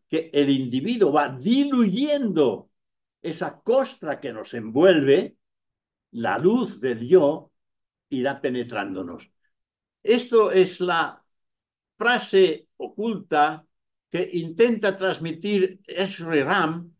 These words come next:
en su librito Sed una lámpara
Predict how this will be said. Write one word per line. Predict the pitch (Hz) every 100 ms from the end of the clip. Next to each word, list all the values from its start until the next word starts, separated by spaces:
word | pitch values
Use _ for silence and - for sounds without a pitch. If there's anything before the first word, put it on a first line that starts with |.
| _ _
en | 147 147
su | 147 190
librito | 175 156 208 202 160 151 170 - _ _ _ _ _ _ _ _
Sed | - - 196 214 214 _ -
una | 175 165 147
lámpara | 160 180 160 160 156 160